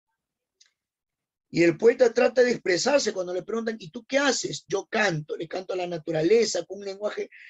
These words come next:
bastante lírico, ¿no? Habla, por ejemplo, y acá se ve lo, la plasticidad, eh, como una, eh, un clavel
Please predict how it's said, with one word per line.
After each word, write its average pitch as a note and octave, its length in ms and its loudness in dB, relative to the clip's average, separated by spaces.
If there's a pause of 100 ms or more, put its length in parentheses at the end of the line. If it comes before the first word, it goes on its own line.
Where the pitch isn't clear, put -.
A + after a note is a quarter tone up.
(120)
bastante F#3 760 0
lírico, A3 840 0
¿no? G#3 240 -8
Habla, F#3+ 380 -2
por - 160 -8
ejemplo, F#3+ 580 -6
y D#3+ 120 -14
acá E3 200 -6
se E3+ 140 -6
ve F3 120 0
lo, D#3+ 460 0 (600)
la E3+ 120 -10
plasticidad, F#3 760 -2 (560)
eh, D#3 360 0
como G3+ 420 2
una, G3+ 520 0 (200)
eh, D3 800 -4 (1000)
un A#3 240 2
clavel A3+ 520 4